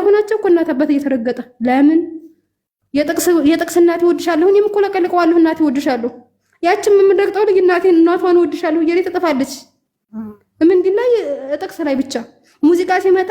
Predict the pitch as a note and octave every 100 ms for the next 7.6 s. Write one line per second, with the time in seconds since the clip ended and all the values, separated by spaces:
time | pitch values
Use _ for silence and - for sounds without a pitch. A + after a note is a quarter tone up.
0 | G4+ F#4 F#4 F#4 F4+ F4+ F4 F4 E4 F4
1 | F4 F4 E4 D#4+ C4+ E4 F4+ F4 D#4+ C4
2 | B3+ - - _ _ _ _ C#4 C#4+ F#4+
3 | G4 F#4 F4+ E4+ F4 D#4 C4 A#3+ A3 -
4 | _ _ C#4 C#4+ D#4 D4+ D#4 D#4 D4 D4+
5 | D#4 F4+ F4 D#4+ D#4+ E4 F4+ F4 F4+ D#4+
6 | D#4+ E4 C#4+ C#4+ B3 A3 A#3 C#4 E4 E4+
7 | F#4+ D4 C#4+ B3 A3+ B3